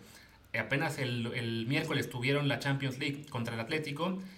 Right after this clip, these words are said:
en, en la que jugaron en, en Liverpool, y había tres mil fans del Atlético en ese,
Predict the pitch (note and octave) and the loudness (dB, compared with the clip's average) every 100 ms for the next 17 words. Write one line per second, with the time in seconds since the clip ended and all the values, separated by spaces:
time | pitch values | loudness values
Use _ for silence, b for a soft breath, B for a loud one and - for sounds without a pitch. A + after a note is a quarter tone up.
0 | B - G#2+ G2+ G#2 B2 A2 G#2+ G#2 A2 | B -8 -4 -2 -2 -2 -2 -4 -4 0
1 | B2+ C#3+ C3 A#2 G2+ - - A#2+ G2+ G2+ | 2 4 2 0 -4 -8 -6 -4 -4 -4
2 | A#2+ G#2 A#2+ D3+ C#3+ E3 F#3 B B - | -8 -6 -2 0 0 0 -2 B B 0
3 | B2+ C#3+ E3+ E3+ B2 A#2+ D3 E3 C#3+ C#3+ | 2 4 2 2 0 0 -2 0 -2 0
4 | C#3 A2+ C#3 C#3+ C3+ A2+ A#2+ B2+ A#2 G#2 | 0 -2 -2 -2 -4 -4 -4 -2 -2 0